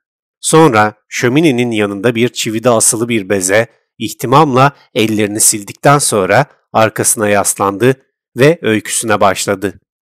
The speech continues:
Poirot'un dediğine göre olay uzun yıllar önce Belçika'da meydana gelmişti. Fransa'da kilise ile hükümet arasındaki müthiş mücadele sırasında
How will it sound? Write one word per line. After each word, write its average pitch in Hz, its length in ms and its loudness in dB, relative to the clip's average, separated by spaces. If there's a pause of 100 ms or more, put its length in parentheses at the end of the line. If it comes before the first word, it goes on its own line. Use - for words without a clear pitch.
(380)
Poirot'un 147 560 4
dediğine 113 400 2
göre 104 340 2 (180)
olay 117 400 2 (180)
uzun 135 320 -4
yıllar 101 320 0
önce 98 420 0 (280)
Belçika'da 110 520 2
meydana 101 380 -2
gelmişti. 98 720 -2 (480)
Fransa'da 139 720 2 (300)
kilise 123 400 0
ile 104 200 0
hükümet 120 500 -2
arasındaki 101 720 -2 (200)
müthiş 180 380 -4
mücadele 107 560 2
sırasında 98 680 -2